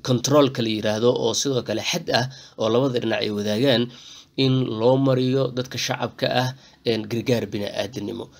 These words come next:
si looga baaqsado dadka shacabka ah in ay, een, ah, gargaar la'aan ay u dhintaan.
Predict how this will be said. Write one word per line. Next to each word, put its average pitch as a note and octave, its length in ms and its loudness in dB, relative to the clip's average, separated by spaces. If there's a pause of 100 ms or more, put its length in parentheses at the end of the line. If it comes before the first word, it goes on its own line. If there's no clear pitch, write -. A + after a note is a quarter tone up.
(120)
si - 180 -2
looga A#2 300 2
baaqsado C3+ 520 2 (360)
dadka C3+ 220 -4
shacabka A#2+ 440 -2
ah A#2 200 0 (420)
in A#2+ 400 -2
ay, G#2+ 540 -2
een, A2 340 0
ah, A2 260 2
gargaar A2 380 -2
la'aan A2 400 0
ay G#2+ 80 0
u A#2 140 -4
dhintaan. B2+ 480 2